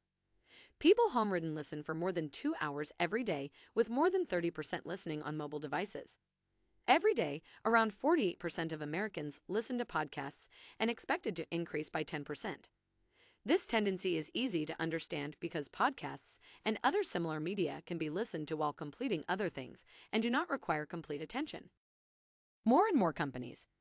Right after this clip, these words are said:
including major news companies, are producing high-quality podcasts. Amazon, Spotify, and other platforms are investing in podcasts and growing this segment.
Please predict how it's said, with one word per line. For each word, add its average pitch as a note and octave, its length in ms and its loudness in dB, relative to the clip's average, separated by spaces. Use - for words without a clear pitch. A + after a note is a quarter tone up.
including D#4+ 400 4
major E3 280 4
news D3 180 -2
companies, D#3+ 500 -4
are G#3 100 4
producing C4+ 420 0
high-quality D#3 520 0
podcasts. C#3+ 680 -6
Amazon, G#3+ 600 2
Spotify, D3+ 600 0
and F#3+ 180 2
other D#4+ 200 4
platforms C#3+ 580 -4
are F3+ 80 2
investing E3+ 480 0
in C#3+ 140 -6
podcasts D3 560 -4
and G3 140 2
growing G#3+ 240 4
this D#4+ 100 0
segment. C3 420 -6